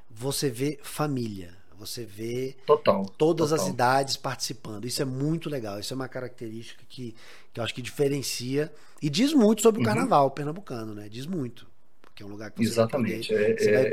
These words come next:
Speaker 2: é,
Speaker 1: você
Speaker 2: é.
Speaker 1: vai ter tudo lá.
Speaker 2: A formatação é essa, né? Ela parte da espontaneidade, né? Então, assim, a gente costuma dizer que, que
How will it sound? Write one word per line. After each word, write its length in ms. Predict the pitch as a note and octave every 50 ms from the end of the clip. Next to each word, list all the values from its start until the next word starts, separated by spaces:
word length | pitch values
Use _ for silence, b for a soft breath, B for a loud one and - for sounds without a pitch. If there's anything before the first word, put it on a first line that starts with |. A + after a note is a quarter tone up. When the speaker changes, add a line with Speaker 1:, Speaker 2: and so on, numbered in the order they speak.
| - -
Speaker 2:
é, 80 | A2 A2+
Speaker 1:
você 60 | A2
Speaker 2:
é. 40 | G#2+
Speaker 1:
vai 120 | C3 C3
ter 120 | - D3+ D#3
tudo 340 | - E3 D3+ C#3 A#2+ A2+
lá. 280 | G#2+ G2 F2+ E2+ - - - - - - - - - - - - - - - - - - - - - - - - - - - -
Speaker 2:
A 120 | A2 A#2
formatação 640 | - D3 B2 C#3 D#3 D#3+ - D#3+ C#3+ - - F3 F3+
é 100 | E3+ C3+
essa, 200 | C3+ B2+ - A#2+
né? 160 | A#2 B2 B2+ B2+
Ela 180 | - B2 C3 -
parte 600 | - - C3+ C#3 D3 B2+ - - C3 - A#3+ - - - - - - -
da 240 | A#2 A2+ A2 B2+ C3
espontaneidade, 840 | B2+ - - D#3 B2+ - D#3 D3+ E3 E3+ - A#2+ A2 G2+ G2 G2+ G2+
né? 180 | A2 C#3+ F3+ - B B B B B B B B B
Então, 240 | A2+ A2+ - C3+ C#3+
assim, 280 | C3 - - C3 C3
a 120 | B2 B2 A#2
gente 160 | C#3+ D3 -
costuma 300 | - - - D#3 D#3 D#3
dizer 360 | C#3+ B2+ A#2 B2+ D3 E3 D#3 -
que, 320 | - D3 D3 C3+ - - - -
que 580 | - - C3+ B2+ A#2+ A#2+ A2+ A2+ A2+ A2+ -